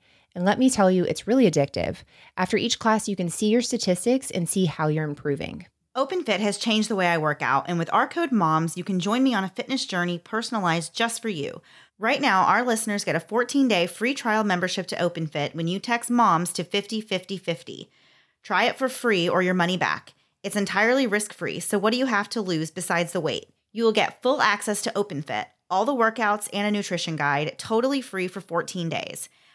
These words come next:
Speaker 2: Again, just text moms to fifty fifty fifty. Standard message and data rates may apply.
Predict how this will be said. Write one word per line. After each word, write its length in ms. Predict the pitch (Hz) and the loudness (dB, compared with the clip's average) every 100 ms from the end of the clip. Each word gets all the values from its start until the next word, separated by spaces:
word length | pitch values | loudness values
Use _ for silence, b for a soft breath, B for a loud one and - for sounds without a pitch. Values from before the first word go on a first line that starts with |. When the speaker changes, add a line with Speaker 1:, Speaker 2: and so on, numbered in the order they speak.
| b - | b -8
Speaker 2:
Again, 420 | 208 165 247 120 _ _ | -2 0 0 -6 _ _
just 260 | 214 233 - | -2 -2 0
text 240 | 277 - | -2 2
moms 400 | 240 185 160 170 | 2 4 2 0
to 120 | 190 170 | -4 -4
fifty 400 | - 214 285 285 | -4 -6 -6 -6
fifty 340 | 240 240 262 | -6 -6 -10
fifty. 540 | - 180 - - - _ _ | -6 -8 -6 -18 -18 _ _
Standard 420 | - 202 226 226 | -6 0 0 2
message 320 | 202 214 233 | 0 0 0
and 100 | 254 | 2
data 240 | 220 190 190 | 2 2 0
rates 240 | 185 185 | 0 -2
may 140 | 175 | -2
apply. 440 | 156 - 151 - | -2 -2 -6 -6